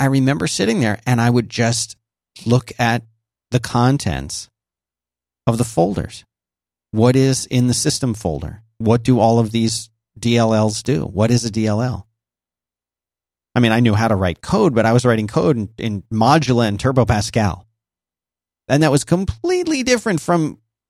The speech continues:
the kind of C plus plus and code that you would need to build things on, on a Windows machine or a Mac or whatever. And so what are these files? What do they do? What is a batch file?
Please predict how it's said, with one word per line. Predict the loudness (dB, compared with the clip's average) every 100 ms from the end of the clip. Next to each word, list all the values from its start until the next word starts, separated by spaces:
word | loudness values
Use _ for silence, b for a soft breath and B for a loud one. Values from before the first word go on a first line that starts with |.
| _ -10
the |
kind | -2 0
of | 0 -2 -8
C | -4 -2
plus | 0 0 0
plus | 0 0 0
and | -6 -6 -8 -10 -4
code | 0 0
that | 0
you | 0
would | 0
need | 0 -2 -2
to | 0 2 0
build | 0 -2 0
things | -2 -2 -2
on, | -4 -4 -8 -12 _ _
on | -12 -8
a | -4
Windows | -2 0 -2 -4
machine | -10 -12 -10
or | -6
a | -4
Mac | -2 -2 -2
or | -4
whatever. | -2 -2 -4 -12 _ _ _ _ _ _ _ _ _ _ _ _ _ _ _ _ _ _ _ _ _ _ _ _ _ _ _ _ -4
And | 0
so | 0
what | 0 0
are | 2
these | 0 -2 -2
files? | -2 -4 -8 -14 _ _ _
What | -4 0 2
do | 2
they | 0
do? | -2 -6 -10 _ _ _ -2
What | 2
is | 2 0
a |
batch | -2 -2 -4
file? | -4 -6 -6